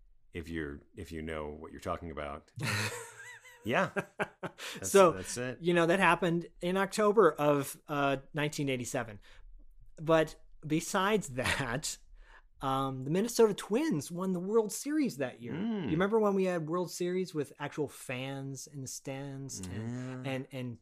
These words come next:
Speaker 2: and
Speaker 1: Sorta.
Speaker 2: players? We didn't know if players were taking steroids like Mark McGwire and hitting amazing amount of
Speaker 1: Right.
Speaker 2: home runs.
Speaker 1: Right. We just thought they were really good, like, super good.
Speaker 2: And just the love of the game.
Speaker 1: Superhuman. Yeah.
Speaker 2: The love of the game. It was all about just the game. Um,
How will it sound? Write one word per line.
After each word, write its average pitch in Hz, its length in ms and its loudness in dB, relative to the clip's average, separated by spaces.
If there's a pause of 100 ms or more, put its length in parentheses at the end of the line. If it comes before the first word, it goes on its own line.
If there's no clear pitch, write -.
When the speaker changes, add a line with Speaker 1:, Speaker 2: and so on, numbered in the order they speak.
Speaker 2:
and 127 140 -8
Speaker 1:
Sorta. - 100 -8
Speaker 2:
players? 165 460 2
We 147 100 0
didn't 170 160 2
know 156 160 4
if 156 80 -6
players 156 280 0
were 151 60 -4
taking 143 280 -6
steroids 139 580 -2
like 123 160 -6
Mark 127 220 -6
McGwire 127 720 -6
and 113 100 -12 (240)
hitting 139 380 -4
amazing 131 320 -4
amount 104 140 0
of - 100 -2
Speaker 1:
Right. - 0 -
Speaker 2:
home 123 260 -4
runs. 127 420 -4
Speaker 1:
Right. 90 120 -6 (100)
We 90 80 -6
just 87 320 -8
thought 80 160 -6
they 82 60 -10
were 78 100 -8
really 80 180 -6
good, 82 400 -6 (280)
like, 82 200 -14
super 92 320 -6
good. 80 280 -6
Speaker 2:
And 165 100 -2
just 165 160 -2
the 147 140 -4
love 151 280 2
of 180 60 0
the 170 80 2
game. 110 200 0
Speaker 1:
Superhuman. 87 420 -6 (120)
Yeah. 87 200 -8
Speaker 2:
The 135 100 0
love 143 240 2
of 156 60 0
the 151 60 -2
game. 135 340 -4
It - 40 -6
was 123 120 -10
all 151 200 2
about 151 220 2
just - 220 -8
the 151 80 0
game. 131 460 -4 (180)
Um, 123 500 0